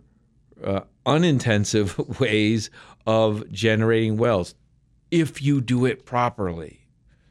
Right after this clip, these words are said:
So investment plan, uh, is a,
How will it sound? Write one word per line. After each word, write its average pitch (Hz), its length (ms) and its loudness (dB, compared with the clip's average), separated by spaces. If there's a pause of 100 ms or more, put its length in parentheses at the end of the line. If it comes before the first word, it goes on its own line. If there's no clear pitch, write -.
(120)
So 90 420 -2 (100)
investment 107 480 -2
plan, 175 560 0 (440)
uh, 98 400 -2
is 98 220 -2
a, 87 80 -4